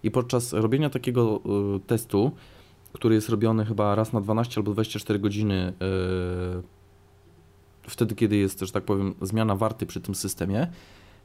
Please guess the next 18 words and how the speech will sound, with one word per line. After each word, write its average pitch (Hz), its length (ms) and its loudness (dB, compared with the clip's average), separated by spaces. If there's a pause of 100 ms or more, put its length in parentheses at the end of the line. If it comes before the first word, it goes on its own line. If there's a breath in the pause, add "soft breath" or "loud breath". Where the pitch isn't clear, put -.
(160)
to 107 420 4
ktoś - 260 -2
niechcący 127 380 0
nacisnął 120 420 0
zły 113 160 2
guzik 110 480 0 (880 loud breath)
i 110 80 0
do 120 80 6
wszystkich 127 380 -2
poszły 123 340 0
S - 180 -2
M 120 120 4
S-y, 110 480 2 (760 loud breath)
e, 101 600 -2 (2750 loud breath)
i 101 80 -2
już 101 300 0
ci - 180 -4
mówię 98 720 0